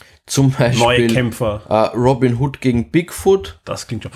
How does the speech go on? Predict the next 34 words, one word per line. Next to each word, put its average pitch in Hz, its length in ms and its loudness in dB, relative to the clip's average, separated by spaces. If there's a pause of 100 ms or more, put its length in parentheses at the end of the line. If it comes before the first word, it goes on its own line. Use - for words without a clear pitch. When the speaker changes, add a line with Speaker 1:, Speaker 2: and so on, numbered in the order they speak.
(100)
Speaker 2:
Und 139 100 2
die 160 40 2
kann 151 120 0
ich 156 60 0
aber 160 120 2
auch - 40 -16
kombinieren. 147 320 0
Ich 120 80 -6
kann 131 140 -2
dann 127 100 -2
auch, 120 480 0
äh, - 20 -4
mit 120 300 -6
Robin 120 180 -2
Hood 127 160 -2
gegen 120 220 -6
die 120 80 -8
Medusa 110 340 -4
Speaker 1:
Gegen 135 180 4
Speaker 2:
antreten. 131 240 2
Speaker 1:
King - 60 2
Arthur 110 280 2
Speaker 2:
Mhm. - 40 0
Speaker 1:
kämpfen 110 320 -2
oder 98 140 0
Speaker 2:
Ja. 95 60 0
Speaker 1:
sonst 104 340 -6
was, 110 220 0
genau. 104 360 0 (380)
Und 117 440 2
es - 240 -4
gibt - 380 -4
dann, 107 360 2
äh, 98 360 -2